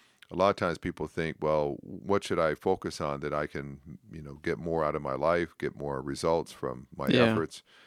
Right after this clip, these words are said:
Speaker 1: And he, he would say the flaw is to say, "Well, focus on what you're not good at." And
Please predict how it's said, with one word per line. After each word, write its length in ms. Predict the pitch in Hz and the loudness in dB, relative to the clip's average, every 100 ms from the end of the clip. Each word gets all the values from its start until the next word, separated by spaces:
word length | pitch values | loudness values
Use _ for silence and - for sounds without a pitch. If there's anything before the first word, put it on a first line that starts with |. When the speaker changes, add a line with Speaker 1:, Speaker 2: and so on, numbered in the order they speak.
| - _ _ - | -20 _ _ -6
Speaker 1:
And 120 | 85 | -2
he, 180 | 113 160 - - - | 2 2 0 -8 -2
he 120 | 127 | 2
would 160 | 139 - | 4 4
say 180 | 104 | 4
the 100 | 92 | 4
flaw 380 | 85 - 151 165 | 0 4 10 10
is 240 | 117 90 87 | 8 4 0
to 140 | 87 | -4
say, 260 | - 82 80 | 0 2 4
"Well, 380 | 98 110 104 - - _ _ _ - _ 113 | 4 4 2 -2 -20 _ _ _ -20 _ -6
focus 380 | - 147 147 123 | 2 2 2 -2
on 140 | 117 | 2
what 120 | 107 | 2
you're 80 | 85 | 2
not 220 | 101 92 | 2 0
good 160 | 78 80 | 0 -2
at." 320 | 71 64 - - _ _ | -2 -4 -8 -20 _ _
And 540 | - 82 80 78 82 | -8 -4 -4 -4 -10